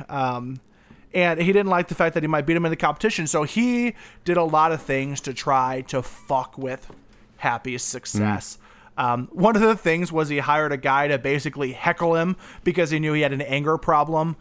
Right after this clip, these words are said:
Speaker 1: Um, so anytime he would make a mistake or even he was trying to hit the ball, he'd be like, "Hey, jackass!"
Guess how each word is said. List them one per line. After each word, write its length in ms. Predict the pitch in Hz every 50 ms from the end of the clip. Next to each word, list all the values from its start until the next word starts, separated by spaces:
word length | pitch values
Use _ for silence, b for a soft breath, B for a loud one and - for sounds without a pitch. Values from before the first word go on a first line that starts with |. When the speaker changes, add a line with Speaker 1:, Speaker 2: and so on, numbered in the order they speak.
| B B B B -
Speaker 1:
Um, 340 | - 135 131 127 127 127 131
so 280 | - - 156 139 139 139
anytime 520 | 147 147 147 139 - 147 135 135 135 139
he 160 | 139 139 139
would 280 | 135 135 131 131 127 131
make 160 | 147 147 -
a 40 | 143
mistake 440 | 131 131 123 - 151 143 147 143 143
or 60 | 139 139
even 140 | 139 139
he 20 | 131
was 80 | 127
trying 180 | - 147 131 127
to 60 | 123
hit 160 | 127 147 -
the 60 | - -
ball, 240 | - 131 131 131
he'd 100 | 135 143 131
be 60 | 131
like, 140 | 123 131 160
"Hey, 380 | 247 320 330 311 269 226 180 160 135
jackass!" 760 | - - 247 262 254 - 269 247 247 240 240 247 - -